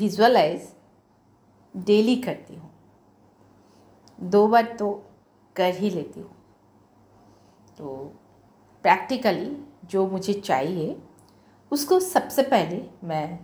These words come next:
मन में रिहर्सल कर लेती हूँ और उसे सच मान लेती हूँ और फिर उसे एक्शन में लाती हूँ। Even बड़े-बड़े जो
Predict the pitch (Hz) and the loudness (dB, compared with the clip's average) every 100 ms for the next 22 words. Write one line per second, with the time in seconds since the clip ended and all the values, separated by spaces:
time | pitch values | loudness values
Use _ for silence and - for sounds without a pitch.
0 | - _ - 190 208 180 175 220 - _ | -20 _ -4 0 0 0 -4 -10 -18 _
1 | _ _ 196 208 247 269 269 - 190 - | _ _ -4 2 4 2 -2 -4 -6 -8
2 | - _ - 180 180 226 226 170 185 185 | -18 _ -2 0 2 0 -2 -8 -12 -14
3 | - _ _ _ _ - 254 254 254 269 | -20 _ _ _ _ 2 6 6 4 -2
4 | - - 339 - 415 - - - 294 285 | -10 -12 -10 -8 -8 -10 -18 0 2 2
5 | - - - _ _ _ _ _ _ - | -2 -14 -18 _ _ _ _ _ _ -8
6 | 175 151 185 170 - - - - _ _ | 0 2 2 0 -2 -10 -20 -20 _ _
7 | _ _ _ _ - - 427 - 220 156 | _ _ _ _ 2 2 2 2 2 2
8 | - - - _ _ _ _ _ _ - | -2 -10 -20 _ _ _ _ _ _ -12
9 | 202 - 151 - - - _ _ - 180 | -10 -4 -4 -4 -12 -20 _ _ -2 -2
10 | 175 - 170 165 165 151 - - - _ | 0 -2 -2 -2 -6 -8 -10 -20 -20 _
11 | _ _ _ - _ - - - 285 226 | _ _ _ -20 _ -20 -2 2 6 4
12 | 240 - - _ _ _ - 226 226 269 | 2 -6 -16 _ _ _ -8 0 4 4
13 | 302 202 240 - - 208 196 175 165 175 | 4 0 -2 -10 -18 -10 -2 -2 -2 -6